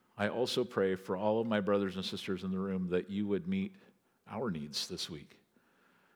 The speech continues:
Lord, that just as you would call us to give to others, that if there's a need here in the room, that you would call someone to meet that need.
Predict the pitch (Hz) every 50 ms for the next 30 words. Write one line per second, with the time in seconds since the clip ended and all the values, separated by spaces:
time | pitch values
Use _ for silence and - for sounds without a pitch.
0 | _ _ _ _ _ _ _ _ _ _ _ _ _ - 110 110 95 107 101 90
1 | 107 123 120 - - 113 101 92 110 120 120 117 104 - - 113 107 107 110 104
2 | - - - 101 117 113 98 90 98 82 - 127 110 98 90 92 101 104 - -
3 | - - 98 92 92 90 - 101 95 - 113 113 117 104 110 95 101 107 113 117
4 | 110 98 - - 120 113 113 113 98 98 92 92 117 135 123 113 98 92 95 95
5 | - 98 113 117 107 95 90 - - 110 107 107 - - 117 110 110 107 107 107
6 | 104 95 87 95 117 113 - 107 101 90 95 120 156 - -